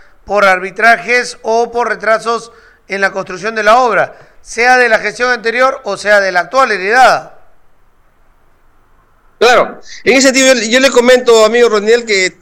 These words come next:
Speaker 2: yo tengo la posibilidad siempre de conversar con los directores regionales de todo el país. Y yo le digo, eh, en comparación a, a Tacna,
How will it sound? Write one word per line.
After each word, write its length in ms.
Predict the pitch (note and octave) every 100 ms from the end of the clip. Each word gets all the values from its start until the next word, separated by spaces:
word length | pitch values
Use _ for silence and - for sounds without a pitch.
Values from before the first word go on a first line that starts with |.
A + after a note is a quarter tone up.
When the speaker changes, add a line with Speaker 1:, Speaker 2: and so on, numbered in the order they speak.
| -
Speaker 2:
yo 140 | G#3
tengo 240 | A3 A3 A3
la 100 | G3
posibilidad 260 | E3+ G#3 G#3
siempre 280 | A3+ A3+
de 100 | G3
conversar 540 | F3 D#3+ D#3+ D3 G#3 G3
con 220 | D3+ C#3+
los 460 | C#3+ C3+ - - -
directores 380 | D#3 D#3 G#3 G3
regionales 360 | E3+ F3 F3
de 60 | D#3+
todo 120 | E3+
el 80 | D#3
país. 320 | D#3 F3+ - _ - - - _
Y 60 | F3
yo 60 | A#3+
le 140 | C4
digo, 340 | B3+ B3+ B3
eh, 240 | A3+ G3+ F#3+
en 80 | F3+
comparación 600 | G3+ F#3+ G3+ G3 C4 B3+ -
a, 400 | B3 C#4+ - -
a 60 | -
Tacna, 460 | A#3+ A#3+ A#3+ C4+